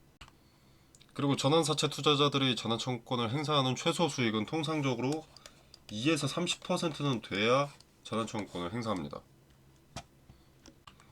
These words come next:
저희 전환사채 투자자들의 이십 퍼센트 수익은 육만 칠천 원 정도고요. 삼십 프로면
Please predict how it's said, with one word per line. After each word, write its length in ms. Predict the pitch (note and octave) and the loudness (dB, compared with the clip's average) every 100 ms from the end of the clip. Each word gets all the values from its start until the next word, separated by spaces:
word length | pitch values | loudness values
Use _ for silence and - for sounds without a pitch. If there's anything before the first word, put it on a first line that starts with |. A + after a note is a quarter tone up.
| - - - - - - - | -20 -20 -20 -20 -20 -20 -4
저희 140 | B2 A2+ | -2 2
전환사채 600 | C3 D#3+ D#3 D3 C#3+ C#3 | 4 4 4 2 0 -4
투자자들의 760 | - C#3+ C#3+ C3+ C3 C#3 D#3 - _ - - - - - - - - - - | -2 2 4 4 4 4 2 -2 _ -20 -20 -20 -20 -20 -20 -20 -20 -20 -12
이십 240 | G#2 - | -8 -6
퍼센트 380 | A#2+ A2+ A2 G#2 | -4 -4 -4 -8
수익은 600 | - G#2+ F#2 F2 A2 A#2 | -6 -4 -4 -4 -6 -8
육만 300 | F#2 G2+ G#2 | -6 -2 -2
칠천 300 | G2 C3 C#3 | -4 -6 -2
원 100 | C3 | -2
정도고요. 500 | A2+ F2+ D#2 D#2+ A2 C3+ - - - - - _ - - - - - - - - - - - - - - - - - - - - - | -2 -4 -6 -6 -6 -10 -20 -20 -20 -20 -20 _ -20 -20 -20 -20 -20 -20 -20 -20 -20 -20 -20 -20 -20 -20 -20 -20 -20 -20 -20 -20 -20
삼십 300 | - C3+ C3+ | -6 -4 -4
프로면 420 | - B2+ A#2+ C#3 | -4 -2 0 0